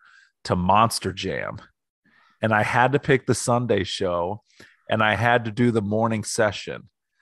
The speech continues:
So I could miss Liverpool potentially clinching the league,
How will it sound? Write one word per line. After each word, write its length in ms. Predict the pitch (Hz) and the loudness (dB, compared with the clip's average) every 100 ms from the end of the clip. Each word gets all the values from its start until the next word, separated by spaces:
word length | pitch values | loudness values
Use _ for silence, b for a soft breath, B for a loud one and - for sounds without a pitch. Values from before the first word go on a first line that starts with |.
| _ - | _ -10
So 200 | - - | -4 2
I 120 | 127 | 2
could 520 | 123 - - 170 156 | 0 0 4 6 6
miss 440 | 127 139 135 - 117 | 2 2 2 0 -2
Liverpool 840 | 120 117 117 - 110 101 92 92 _ b b b - | -2 0 -2 -2 -4 -2 -2 -4 _ b b b -12
potentially 520 | 123 - 120 117 117 | -10 -2 -2 0 0
clinching 520 | 110 - 117 113 120 107 | -2 -2 -2 0 -2 0
the 100 | 98 | 0
league, 460 | 101 104 98 90 | 0 0 -2 -6